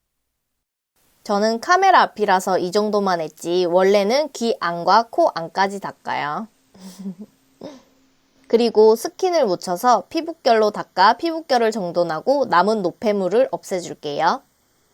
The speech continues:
저는 스프레이형 스킨을 주로 쓰는데 이게 왜 편한지는 다음 영상에서 보여드리겠습니다. 일단은 집에 많이 가지고 계시는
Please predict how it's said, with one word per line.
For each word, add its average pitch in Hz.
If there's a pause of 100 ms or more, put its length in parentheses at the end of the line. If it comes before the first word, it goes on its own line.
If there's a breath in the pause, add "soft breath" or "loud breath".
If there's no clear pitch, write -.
(480 soft breath)
저는 226
스프레이형 349
스킨을 277
주로 170
쓰는데 170
이게 202
왜 170
편한지는 202 (260 soft breath)
다음 247
영상에서 196
보여드리겠습니다. 160 (920)
일단은 240
집에 269
많이 196
가지고 196
계시는 190